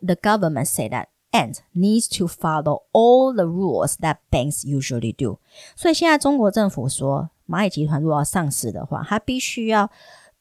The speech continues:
遵守所有的金融机构应该要走的一些规则。Take credit card for example，嗯，举个，拿信用卡当例子好了。When Ant give out a one hundred dollar credit card loan, Ant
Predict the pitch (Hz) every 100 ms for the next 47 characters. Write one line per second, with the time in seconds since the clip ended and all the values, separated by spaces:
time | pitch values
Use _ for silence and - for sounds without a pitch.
0 | _ - 262 254 285 139 - - - 185
1 | 254 156 139 143 190 180 151 147 147 170
2 | 143 147 156 139 135 - 60 - 76 127
3 | - 95 92 - 107 - 78 - _ _
4 | _ _ _ _ - 254 - 185 175 160
5 | - 143 - 117 120 95 110 - - 156
6 | _ - 73 - - 147 107 113 156 156
7 | 196 - - 233 190 123 139 143 139 131
8 | 117 131 - - _ _ _ _ _ _
9 | - - - 233 - - 320 180 190 -
10 | - 262 277 - 214 - 165 180 226 254
11 | - 226 226 214 - 175 170 160 160 -
12 | 160 160 156 - 143 139 143 104 - _
13 | _ _ _ _ _ - 196 110